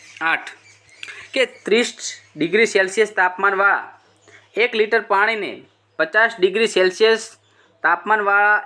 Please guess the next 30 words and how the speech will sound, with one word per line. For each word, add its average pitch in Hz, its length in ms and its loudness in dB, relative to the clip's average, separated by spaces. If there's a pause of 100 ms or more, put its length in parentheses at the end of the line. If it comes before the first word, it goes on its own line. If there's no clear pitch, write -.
(140)
એક 214 240 2
લિટર 202 320 2
પાણી 185 320 -2
સાથે 196 300 0
મિશ્ર 170 500 -2
કરતાં 180 420 0 (580)
મિશ્રણનું 202 600 0
તાપમાન 190 500 0 (140)
કેટલું 185 320 -2
થશે? 180 280 2 (360)
તો 190 60 0 (100)
વિદ્યાર્થી 196 400 0
મિત્રો, 202 200 0 (280)
ત્રીસ 180 240 2
ડિગ્રી 196 300 0
સેલ્સિયસવાળું 196 580 -2
તાપમાન 214 440 0 (600)
ધરાવતું 165 540 0
પાણી 208 300 0 (800)
અને 208 200 0 (500)
પચાસ 214 380 0
ડિગ્રી 196 340 -2
સેલ્સિયસ 185 320 -2
તાપમાન 180 380 -2
ધરાવતું 180 380 -2 (300)
એક 185 200 2
લિટર 185 320 0
પાણી 175 340 0 (380)
હવે 156 140 2
આપણે 185 260 -2